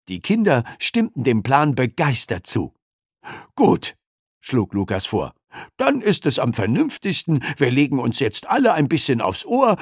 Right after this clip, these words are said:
und schlafen auf Vorrat. Einverstanden?“ Das waren alle. Zur Sicherheit schloss Jim noch das Klassenzimmer ab, in dem Emma auf den gefesselten Drachen aufpasste. Dann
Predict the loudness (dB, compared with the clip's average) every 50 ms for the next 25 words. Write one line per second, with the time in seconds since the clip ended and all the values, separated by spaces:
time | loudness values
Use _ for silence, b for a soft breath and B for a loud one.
0 | B B -2 0 0 0 0 -2 0 0 0 0 0 -2 -2 -2 -2 -2 -2 -2
1 | -2 -2 -2 -2 -6 -8 -10 -10 -14 -20 _ _ _ _ _ _ 2 2 2 2
2 | 0 -2 -2 0 0 0 0 0 0 -2 -2 -2 -4 _ _ _ _ _ _ _
3 | _ _ _ _ _ _ _ _ _ _ _ _ _ -2 -2 -2 -2 -2 0 0
4 | 0 0 0 -2 -4 -4 -4 -6 -6 -6 -10 -14 -18 _ _ _ _ _ _ _
5 | _ _ _ _ _ B B B B B B B B 0 2 4 4 4 4 2
6 | 0 0 0 0 0 0 0 -2 -2 -2 0 0 0 0 0 -4 -6 -2 0 0
7 | 2 2 2 2 0 0 -2 -4 -4 -4 0 0 0 0 0 -2 -4 -2 0 0
8 | 0 0 -2 -2 -4 -6 -6 B B B B B B -4 -4 -2 0 2 2 2
9 | 2 0 0 0 0 2 2 2 2 0 -2 -4 -6 -6 -6 -8 -8 -8 -8 -6
10 | -4 -4 -2 -2 -2 -4 -4 -4 -6 -6 -2 0 0 0 0 -4 -8 -6 -4 -4
11 | -4 -4 -6 -6 -6 -4 -4 -4 -4 -4 B B B B B B B B B _
12 | _ _ _ -2 0 0 0 -2 -4